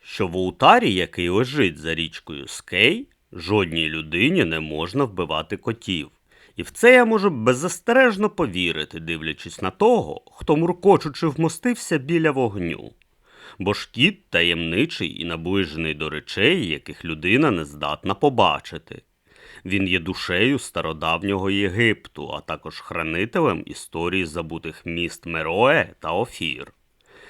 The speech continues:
Він — нащадок володарів джунглів і спадкоємець таємниць стародавньої і зловісної Африки. Сфінкс доводиться йому кузеном,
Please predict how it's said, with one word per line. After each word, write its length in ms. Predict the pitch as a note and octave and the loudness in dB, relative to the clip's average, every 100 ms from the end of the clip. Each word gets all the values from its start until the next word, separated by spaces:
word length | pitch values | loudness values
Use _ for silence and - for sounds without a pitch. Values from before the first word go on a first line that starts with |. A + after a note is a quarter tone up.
| - - | -20 -14
Він — 500 | C3 A2 F#3 A3+ A3+ - | 2 6 6 6 -6 -8
нащадок 840 | E2+ D#2+ - - F#2+ C3+ G#3 - | -6 -6 -8 0 2 2 0 -2
володарів 580 | F2 E2 F2 F#2+ G#2+ G#2+ | -2 0 0 0 0 -4
джунглів 680 | F#2 G#2+ C3 G#2 D#2 D2 - | -6 -2 0 0 -4 -12 -12
і 60 | E2 | -14
спадкоємець 1080 | - F2 E2+ - E2+ E2 F#2+ C3+ F#2 - | -10 -12 -10 -6 -6 2 2 2 -2 -6
таємниць 760 | - D#2+ D#2+ D#2 D#2+ E2 A#2 - | -10 -6 -4 -6 -6 -6 -6 -12
стародавньої 1120 | - - D#2 D#2 D#2 D#2+ F#2+ A2 A2 D#2+ C2+ | -10 -6 -4 -4 -2 -2 -2 -2 0 0 -6
і 60 | D2 | -10
зловісної 960 | D#2+ E2 D2+ D#2 D#2+ - F2 E2+ E2 - | -8 -8 -8 -8 -8 -6 -6 -4 -4 -2
Африки. 720 | E2 D2+ - - C#2 - - _ _ _ _ _ - - - | -2 -2 -8 -18 -18 -20 -20 _ _ _ _ _ -20 -20 -16
Сфінкс 520 | - - B2+ B3 F#3+ | -16 4 6 6 2
доводиться 600 | G2 E2+ E2+ F#2+ A2+ C3+ | -2 -2 -2 -4 -4 0
йому 320 | B2 C3+ D#3 | 0 0 -2
кузеном, 760 | D#3+ G#3+ C#3+ F#2+ E2+ E2 D#2 | -2 -6 2 4 4 0 -4